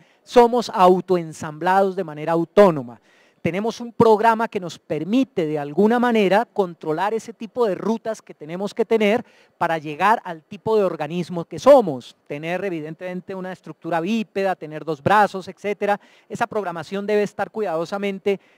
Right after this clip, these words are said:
allí presente en los puntos de inicio de este gran crecimiento de materia. Pero nosotros estos átomos que tenemos aquí se los hemos quitado al entorno,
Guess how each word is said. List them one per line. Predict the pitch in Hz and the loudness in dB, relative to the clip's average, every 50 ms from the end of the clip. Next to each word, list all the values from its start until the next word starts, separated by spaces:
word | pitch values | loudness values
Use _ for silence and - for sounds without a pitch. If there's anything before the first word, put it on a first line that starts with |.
| _ _ | _ _
allí | - 170 160 156 190 | -14 -10 -8 -8 -8
presente | 180 _ - 202 185 - 247 233 226 208 185 - - 143 131 - | -6 _ -4 -2 -2 0 0 -2 -2 -4 -8 -12 -16 -18 -18 -18
en | - 175 156 156 | -18 -18 -14 -12
los | 151 139 - | -12 -14 -12
puntos | _ - 247 240 233 233 - - 233 226 185 | _ 0 0 0 0 0 0 0 0 0 0
de | 185 | -2
inicio | 165 175 170 185 240 277 254 - - 196 180 156 | -6 -4 -2 0 0 0 0 -2 -6 -10 -10 -10
de | 147 147 156 | -10 -12 -16
este | 160 - _ - 208 196 | -20 -20 _ -18 -16 -12
gran | 196 202 208 220 208 208 | -8 -6 -6 -6 -6 -8
crecimiento | 190 - 214 202 - - 160 160 175 185 185 180 - 196 196 - _ _ _ _ _ _ _ | -12 -12 -12 -12 -12 -14 -14 -10 -10 -10 -10 -10 -12 -14 -16 -16 _ _ _ _ _ _ _
de | 180 175 170 | -10 -10 -8
materia. | 165 151 - - 208 202 175 160 143 139 | -8 -8 -6 -4 -2 -2 -2 -4 -8 -14
Pero | - _ - 180 165 160 | -14 _ -12 -12 -10 -12
nosotros | 151 151 - 185 202 - 269 277 262 - 269 | -14 -10 -8 -8 -8 -6 -6 -8 -6 -4 -6
estos | 247 - _ - 269 240 - | -6 -6 _ -6 -6 -6 -4
átomos | 247 240 240 - 254 247 247 202 - | -6 -6 -6 -8 -12 -16 -16 -16 -14
que | - 190 | -14 -14
tenemos | - - 160 170 202 233 214 | -14 -14 -14 -12 -10 -10 -10
aquí | 214 - - 185 | -10 -10 -12 -14
se | - 240 | -12 -12
los | 233 202 - | -10 -10 -12
hemos | 180 170 220 214 - | -14 -16 -16 -18 -20
quitado | - 196 - 160 156 180 | -20 -16 -12 -8 -6 -4
al | 202 208 | -4 -4
entorno, | 190 160 147 _ - 254 269 247 - 156 131 110 | -6 -10 -10 _ 2 4 4 4 2 -4 -14 -20